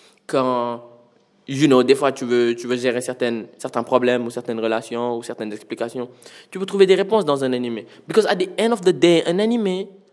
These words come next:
c'est un homme, un auteur qui s'est assis et qui a décidé d'écrire. And he wrote things that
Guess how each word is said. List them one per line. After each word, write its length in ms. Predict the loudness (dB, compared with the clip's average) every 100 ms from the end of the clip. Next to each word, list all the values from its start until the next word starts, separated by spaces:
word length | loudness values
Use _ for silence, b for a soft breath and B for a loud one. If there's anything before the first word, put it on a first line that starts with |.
| -12
c'est 180 | -6 -2
un 200 | -2 0
homme, 180 | -4 -4
un 140 | -4
auteur 300 | -2 -2 -4
qui 100 | -6
s'est 100 | -6
assis 360 | -6 -8 -12 -12
et 60 | -10
qui 100 | -8
a 40 |
décidé 320 | -8 -8 -8
d'écrire. 420 | -6 -8 -8 -8 -10 _ _ _ _ _
And 60 | -12
he 140 | -8
wrote 360 | -6 -2 -4 -6
things 220 | -12 -10
that 140 | -10